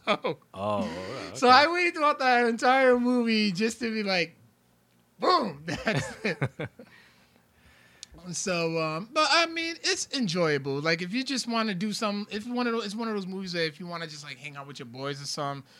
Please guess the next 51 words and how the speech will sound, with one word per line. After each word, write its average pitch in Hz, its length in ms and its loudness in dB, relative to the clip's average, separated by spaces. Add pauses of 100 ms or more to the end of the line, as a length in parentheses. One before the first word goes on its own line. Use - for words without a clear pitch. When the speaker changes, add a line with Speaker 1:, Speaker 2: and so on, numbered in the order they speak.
Speaker 2:
Mm-hmm. 90 100 -12
Speaker 1:
and 92 280 -12
just 214 100 -8
be 254 80 -2
like, 214 160 2
"Yo, 226 140 -4
let's 175 140 -8
go 196 140 -8
see 208 160 -6
Venom." 156 340 -4 (440)
All 370 60 -8
right, 294 120 -10
we'll 302 100 -10
go 262 140 -4
see 247 300 -4
it, 240 80 -6
and 247 140 -8
it's 285 100 -16
just 254 240 -14
not 208 360 -10
really 220 280 -8
that. 214 240 -6
It 220 200 -10 (200)
wasn't 190 340 -8 (260)
that 160 320 -4
bad. 143 380 -6 (460)
Speaker 2:
Okay. 98 320 -12 (440)
Now, 117 220 0
was 120 280 -2
it 117 80 0
obvious 127 320 -4
that, 101 260 -6
like, 90 360 -10 (120)
'cause 131 100 -2
I 131 60 0
heard 165 160 0
forty 123 340 -2
minutes 107 260 -6
was 85 140 -10
cut - 300 -4
from 87 200 -12
it, 80 140 -16
so - 100 -8
it 95 100 -8
could 80 200 -16
be 110 220 -8
P - 140 -16
G 85 120 -14
thirteen? 80 580 -14
Speaker 1:
Yeah. 151 760 0 (480)
Speaker 2:
Yeah. 85 320 -14